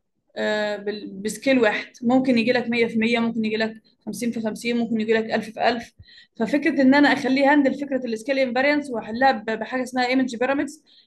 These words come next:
ايمج بيراميدز يعني ان اخد، آه، آه، فيرجن كتيره من الصوره و-، وادخلها على ال، على الالجوريزم.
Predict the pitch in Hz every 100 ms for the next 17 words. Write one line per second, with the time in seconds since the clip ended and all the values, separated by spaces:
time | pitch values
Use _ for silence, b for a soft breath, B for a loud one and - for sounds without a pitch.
0 | - 277 269 285 311 302 233 247 240 254
1 | 277 277 - - 226 226 214 214 214 208
2 | 202 208 - 208 285 285 277 254 269 269
3 | 247 220 214 214 - 285 440 - _ b
4 | b b 220 226 226 226 220 254 262 240
5 | 208 202 202 190 190 196 196 190 190 180